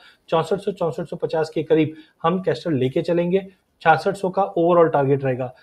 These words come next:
सीपीओ के अंदर थोड़ा स्टे अवे रहिए, क्योंकि इंटरनेशनल से अपडेट्स आने काफी इंपॉर्टेंट है। जिस ढंग से गिरावट है, वो और बढ़ सकती है, जो एक हज़ार नब्बे तक का लेवल सीपीओ में, वहीं रिफाइंड सोया ऑयल में बारह सौ दस से बारह सौ पन्द्रह का एक रेंज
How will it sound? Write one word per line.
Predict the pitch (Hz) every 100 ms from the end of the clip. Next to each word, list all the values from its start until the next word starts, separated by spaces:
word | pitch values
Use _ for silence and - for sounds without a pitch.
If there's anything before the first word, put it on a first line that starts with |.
| _ -
सीपीओ | 196 190 220
के | 214 202
अंदर | 190 190
थोड़ा | 190 175
स्टे | 170 - 156
अवे | 160 170
रहिए, | 165 170
क्योंकि | 160 156 156
इंटरनेशनल | 139 165 175 190 185
से | 190
अपडेट्स | 190 147 135 208 208
आने | 165 165
काफी | 156 -
इंपॉर्टेंट | 139 123 143 151 156
है। | 196 - - - -
जिस | 196 220
ढंग | 214
से | 214
गिरावट | 151 147 170 165
है, | 165 131
वो | 160 160
और | 170
बढ़ | 151 151
सकती | 156 -
है, | 170
जो | 160 175
एक | 160 160
हज़ार | 160 156
नब्बे | 127 127 165
तक | 165 -
का | 160
लेवल | 143 147
सीपीओ | 147 123 113 156
में, | 180 208 - - _
वहीं | 170 196
रिफाइंड | 165 202 214
सोया | 208 180 170
ऑयल | 156 170
में | 165 135 - _ 139
बारह | 143 180
सौ | 185 196
दस | 175 165 160 -
से | 160
बारह | 147 165
सौ | 165 165
पन्द्रह | 156 147 160
का | 165
एक | 151 143
रेंज | 135 156